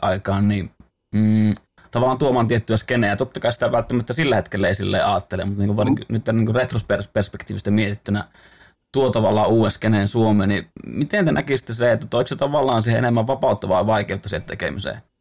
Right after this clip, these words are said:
Speaker 1: Niinku toki vapautta voi tulla sillä pohjalla, että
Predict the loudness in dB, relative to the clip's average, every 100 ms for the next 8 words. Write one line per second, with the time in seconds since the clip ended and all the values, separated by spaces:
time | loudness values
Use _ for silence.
0 | _ _ _ _ _ _ -2 0 0 0
1 | 0 2 2 0 0 0 0 0 0 0
2 | 2 2 4 2 2 0 -2